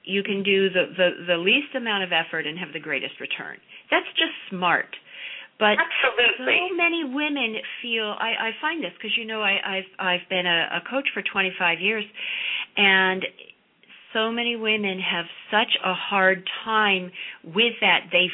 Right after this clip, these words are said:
Speaker 1: feel like they should be working really hard for whatever money they get.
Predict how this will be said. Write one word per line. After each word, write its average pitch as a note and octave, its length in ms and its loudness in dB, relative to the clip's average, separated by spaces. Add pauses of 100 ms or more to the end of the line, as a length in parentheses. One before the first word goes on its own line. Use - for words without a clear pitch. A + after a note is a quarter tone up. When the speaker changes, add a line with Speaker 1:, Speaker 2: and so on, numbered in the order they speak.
(100)
Speaker 1:
feel A#3 240 0
like G3 220 2 (140)
they E3 220 -2 (300)
should A3+ 380 -2
be G#3 160 -2
working F#3+ 800 -6
really C#4 320 2
hard F#3+ 480 0
for E3 140 -4
whatever E3 360 -2
money E3+ 380 -6
they D3 160 -2
get. D#3 380 -4